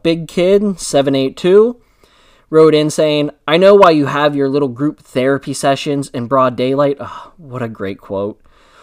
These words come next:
"Why are you afraid to go out at night? Batman has no powers, but yet criminals can see a light in the sky and think twice about messing around. Just the idea of Batman brings fear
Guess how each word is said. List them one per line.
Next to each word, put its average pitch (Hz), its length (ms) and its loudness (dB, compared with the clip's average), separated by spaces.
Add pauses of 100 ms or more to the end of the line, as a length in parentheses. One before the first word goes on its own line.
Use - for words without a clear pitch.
(200)
"Why 175 220 4
are 202 80 6
you 208 180 2
afraid 165 420 0
to 143 80 -4
go 139 220 4
out 135 240 2
at - 100 -8
night? 120 440 -6 (840)
Batman 123 460 0
has 147 320 -4
no 151 180 0
powers, 123 460 -2
but 139 100 -8
yet 131 260 -4
criminals 190 540 0
can 139 220 -6
see 147 480 -4 (320)
a 123 140 -4
light 139 500 0
in 147 140 -4
the 139 60 -4
sky 139 360 -2
and 127 200 -8
think 139 200 -4
twice 135 400 0
about 113 320 -4
messing 120 320 -6
around. 107 460 -8 (460)
Just 196 280 2
the 185 160 0
idea 170 520 2
of 127 220 -4
Batman 127 480 -4
brings 131 380 -6
fear 139 520 -2